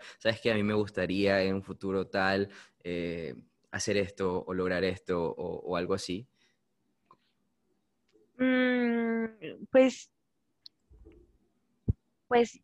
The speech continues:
Speaker 2: es que, es que tal vez en este momento, eh, tengo las metas, como te digo, sueños de en, en cómo me veo al futuro.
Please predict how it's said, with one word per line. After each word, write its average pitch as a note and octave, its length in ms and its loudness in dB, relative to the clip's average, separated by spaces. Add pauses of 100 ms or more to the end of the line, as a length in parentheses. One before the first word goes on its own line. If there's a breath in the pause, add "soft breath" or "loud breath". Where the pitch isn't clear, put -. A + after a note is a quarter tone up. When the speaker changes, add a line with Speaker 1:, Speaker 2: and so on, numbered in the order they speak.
(120)
Speaker 2:
es A#3+ 160 2
que, C4 280 6
es B3 180 2
que C#4 180 2 (640)
tal A3 200 4
vez A#3 220 4
en D4 140 2
este C#4 240 -2
momento, C4 680 -2 (1600)
eh, G3+ 840 2 (100)
tengo A3 320 6
las A#3 260 4
metas, G3 280 2
como G3+ 200 -2
te - 140 -12
digo, F#3 300 -4
sueños F#3+ 540 -2
de F#3 160 0
en, F3+ 120 -6
en F#3+ 160 -2
cómo A#3 320 6
me G3 220 4
veo F3+ 320 8
al F3 140 4
futuro. F3 500 -6